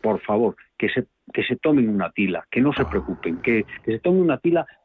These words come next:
Speaker 1: con un poco de hielo, para que no
Speaker 2: Ah.
Speaker 1: necesitan azúcar, para no acelerarse más, sino una tila con un poco de hielo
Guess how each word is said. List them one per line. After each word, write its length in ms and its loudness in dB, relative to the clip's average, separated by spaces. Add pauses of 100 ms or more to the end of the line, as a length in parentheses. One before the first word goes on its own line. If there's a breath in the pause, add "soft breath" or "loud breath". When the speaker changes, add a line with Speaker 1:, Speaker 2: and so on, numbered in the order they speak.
Speaker 1:
con 160 0
un 100 0
poco 240 -2
de 140 0
hielo, 440 -2
para 160 -4
que 160 -6
no 160 0
Speaker 2:
Ah. 160 2
Speaker 1:
necesitan 400 -4
azúcar, 440 -4
para 240 -6
no 120 0
acelerarse 580 -4
más, 220 -10 (380 loud breath)
sino 180 -2
una 240 2
tila 300 0 (340 soft breath)
con 180 -6
un 80 -2
poco 260 0
de 140 2
hielo 320 0